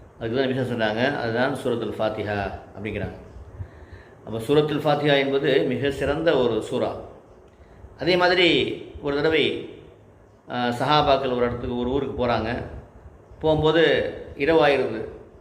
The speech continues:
அங்க ஊர்ல உள்ள, ஆ, அந்த கா-, அந்த காலத்து பழக்கம் என்னன்னு சொன்னா, அங்க உள்ளவங்கள்ட்ட வந்து தங்குறதுக்கு அனுமதி கேட்பாங்க.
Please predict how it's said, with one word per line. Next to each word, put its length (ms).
அங்க 260
ஊர்ல 240
உள்ள, 540
ஆ, 800
அந்த 240
கா-, 200
அந்த 240
காலத்து 280
பழக்கம் 320
என்னன்னு 140
சொன்னா, 420
அங்க 200
உள்ளவங்கள்ட்ட 640
வந்து 80
தங்குறதுக்கு 240
அனுமதி 260
கேட்பாங்க. 260